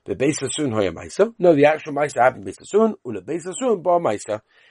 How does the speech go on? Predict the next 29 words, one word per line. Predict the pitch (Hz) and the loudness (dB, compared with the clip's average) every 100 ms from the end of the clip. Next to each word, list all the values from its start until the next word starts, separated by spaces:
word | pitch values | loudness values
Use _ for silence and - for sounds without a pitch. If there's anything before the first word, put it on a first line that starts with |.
| _ | _
And | 127 131 | -8 -4
the, | 156 | -4
and | 143 | -4
the | |
Ma'aseh | 143 185 196 160 | 0 0 0 -8
came | - 233 202 165 | -4 -2 -2 -2
also | 262 269 - 139 143 _ _ _ | -4 -2 -4 -6 -8 _ _ _
to | 165 | -12
Rabbi | 160 | -10
Kiva | - 180 160 147 _ _ 135 | -10 0 0 0 _ _ -10
in | 135 | -8
prison. | 110 87 82 - _ _ | -6 -10 -14 -18 _ _
As | 131 | -14
we | 127 | -14
turn | 120 151 | -4 -4
to | 135 | -4
today's | 120 123 120 | -10 -8 -8
Daf, | 151 143 | -8 -8
Rabbi | 147 143 | -8 -6
Seiko, | 151 170 - 113 | -6 -8 -10 -6
Vav | 127 117 | -4 -4
Manalev, | 113 131 143 | -6 -6 -6
to | 117 | -10
the | 127 | -18
Gemara | 113 127 113 | -12 -8 -6
Azoi. | 98 90 - _ _ _ _ - | -6 -8 -10 _ _ _ _ -2
Tanu | 165 139 | 2 2
Rabbanon. | 107 143 104 - _ _ _ _ _ _ _ _ _ _ _ _ | 2 0 0 -6 _ _ _ _ _ _ _ _ _ _ _ _
Chalitza | - - 147 208 - 208 208 | -2 2 4 2 0 0 0